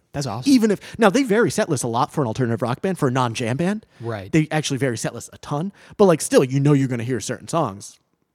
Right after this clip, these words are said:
Speaker 2: both nights, it doesn't even fucking matter. You go, "Yeah, great. So I get to hear Everything in Its Right Place again." Awesome. <laughs>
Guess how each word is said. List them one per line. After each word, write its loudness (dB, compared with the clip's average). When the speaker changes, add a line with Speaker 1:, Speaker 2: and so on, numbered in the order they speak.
Speaker 2:
both -6
nights, -4
it -16
doesn't -2
even -8
fucking -10
matter. -16
You -10
go, 0
"Yeah, -2
great. -4
So -2
I -2
get -4
to -2
hear 0
Everything -2
in -4
Its -10
Right -4
Place -4
again." -10
Awesome. 4
<laughs> -8